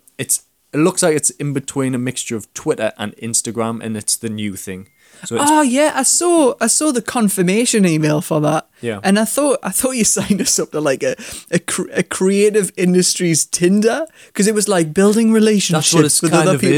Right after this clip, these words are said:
Speaker 2: people.
Speaker 1: yeah.
Speaker 2: <laughs>
Speaker 1: That's what it really is. Um, but it's, it's kind of, they've advertised themselves as, uh,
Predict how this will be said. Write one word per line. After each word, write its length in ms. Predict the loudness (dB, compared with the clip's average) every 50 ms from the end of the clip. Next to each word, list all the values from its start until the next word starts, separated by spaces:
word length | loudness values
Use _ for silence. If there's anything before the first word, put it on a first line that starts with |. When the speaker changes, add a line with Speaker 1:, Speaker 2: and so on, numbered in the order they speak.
| 4 4
Speaker 2:
people. 100 | 2 2
Speaker 1:
yeah. 180 | 2 2 0 0 -2
Speaker 2:
<laughs> 80 | -4 -4
Speaker 1:
That's 160 | -2 0 2
what 100 | 2 2
it 140 | 0 0 0
really 320 | 0 0 2 2 2 2
is. 240 | 2 2 0 0 -2
Um, 340 | -2 -2 0 0 -2 -4 -6 -10 -14 _ _ _ -4
but 120 | -2 -2
it's, 240 | 0 -2 -4 -6 -6 -8
it's 200 | -8 -8 -8 -8
kind 260 | -6 -4 -4 -4 -4
of, 180 | -6 -6 -10 -16 _ _ _ -14
they've 120 | -10 -4 -2
advertised 540 | -2 -2 -2 -4 -8 -4 -2 -2 -2 -4 -4
themselves 500 | -4 -4 -2 -2 -2 -2 -4 -4 -6 -4
as, 380 | -2 -2 -2 -2 -4 -6 -8 -8 -8
uh, 340 | -8 -6 -6 -4 -4 -6